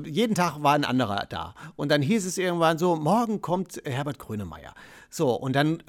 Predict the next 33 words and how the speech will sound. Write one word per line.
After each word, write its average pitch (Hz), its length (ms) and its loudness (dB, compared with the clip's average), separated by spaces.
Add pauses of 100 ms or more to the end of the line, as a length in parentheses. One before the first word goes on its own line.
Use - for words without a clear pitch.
(120)
gab 147 220 -2
es 185 120 -2
vorher, 196 560 2 (480)
das - 260 -6
ist 139 160 -4
leider 127 300 0
oft 180 200 2
so, 208 200 4
wenn, 180 340 0
wenn 160 480 0
Hochprominente 151 840 2
kommen, 160 400 0
äh, 143 340 -4
hat 156 180 -6
man 160 80 2
ja 139 80 2
nicht 135 220 -4
direkt 143 240 -2
mit 165 100 0
denen 156 140 2
zu - 120 -4
tun, 165 300 0
sondern 147 320 2
dann 135 300 0
wird 131 140 -4
immer 135 180 0
so 127 160 -2
über 127 180 -4
die - 100 -6
Agentur 113 420 -4
kommuniziert 101 680 -8
und 92 120 -8
so. 98 180 -10